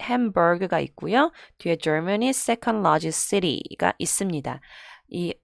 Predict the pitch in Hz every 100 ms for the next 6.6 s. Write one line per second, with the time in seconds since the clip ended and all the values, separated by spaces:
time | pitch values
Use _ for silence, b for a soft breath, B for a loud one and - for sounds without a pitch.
0 | _ _ 175 - 339 330 294 240 262 -
1 | 202 214 - 277 247 247 285 269 254 202
2 | 180 147 147 208 190 - 139 _ - 170
3 | 165 - 143 202 269 339 b b - -
4 | - 320 302 269 269 151 156 175 190 190
5 | 147 143 175 156 131 B B - - -
6 | 214 202 175 180 196 139